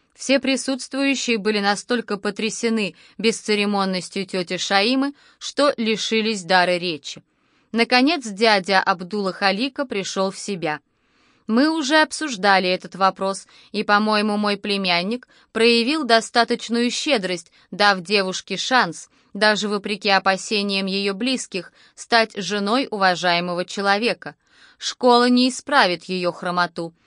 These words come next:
так же, как учеба не исправила твой горб, Шаима Ханум. Итак, продолжим». И церемония потекла своим чередом.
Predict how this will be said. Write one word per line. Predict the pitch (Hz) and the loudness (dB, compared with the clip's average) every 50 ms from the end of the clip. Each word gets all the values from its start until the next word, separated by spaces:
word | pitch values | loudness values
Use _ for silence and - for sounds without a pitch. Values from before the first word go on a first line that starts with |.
| _ _ _ - | _ _ _ 0
так | - 214 208 196 | 0 0 2 0
же, | 190 190 | -4 -4
как | 202 202 196 190 190 - | 0 2 2 2 2 -2
учеба | 190 - - 214 226 254 240 262 262 | -10 -6 -2 0 0 2 2 2 0
не | 247 220 196 | 2 0 0
исправила | 185 - - - - 196 190 185 180 185 190 190 | -2 -6 -8 -4 2 2 4 4 2 0 -2 -4
твой | 190 - 190 202 196 208 | -6 -6 -4 -4 -4 -4
горб, | 185 175 196 185 165 156 - _ _ _ _ _ | -4 -2 0 0 0 -2 -4 _ _ _ _ _
Шаима | - - - 214 196 185 180 175 170 165 165 165 160 - | -8 -4 0 2 2 2 2 0 -2 -2 0 0 0 -2
Ханум. | - - - - 190 180 175 170 160 160 156 151 _ _ _ _ _ _ _ | -6 -6 -2 0 0 0 0 -2 -6 -8 -10 -12 _ _ _ _ _ _ _
Итак, | - 226 202 - 240 262 285 - - | -4 -4 -2 2 2 2 2 2 2
продолжим». | 254 247 226 202 180 190 175 160 151 139 139 151 151 156 - _ _ _ _ _ _ _ _ | 2 4 4 4 2 -2 -2 -2 -4 -6 -10 -12 -12 -14 -16 _ _ _ _ _ _ _ _
И | - - | -2 -2
церемония | - - - 240 233 247 247 285 320 330 330 330 320 | 0 0 0 2 4 4 4 4 2 2 0 -2 -2
потекла | 254 262 233 - 208 196 - 190 185 190 | 0 -2 -4 -2 -4 -4 0 2 2 2
своим | 185 - - 185 180 180 175 175 180 | 2 0 -2 0 0 0 0 -2 -6
чередом. | 180 - - 196 185 190 170 160 160 156 147 143 | -8 -8 -8 -8 -6 -6 -6 -6 -6 -6 -6 -10